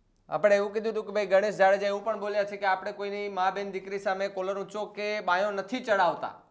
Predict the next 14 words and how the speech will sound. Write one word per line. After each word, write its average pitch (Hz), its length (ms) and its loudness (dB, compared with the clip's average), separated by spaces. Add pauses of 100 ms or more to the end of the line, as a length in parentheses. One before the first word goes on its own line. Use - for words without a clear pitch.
(1200)
તો 214 360 0
એના 233 320 6
સામે 208 640 6 (200)
વળતો 208 440 6
જવાબ 196 540 6
જિગીશા 165 400 0
પટેલે 123 380 -4
આપ્યો. 98 320 -8 (420)
શું 233 140 -2
કહ્યું 240 240 4
જિગીશા 240 340 6
પટેલે? 240 360 2 (460)
આવો 127 160 0
સાંભળીએ. 104 640 -8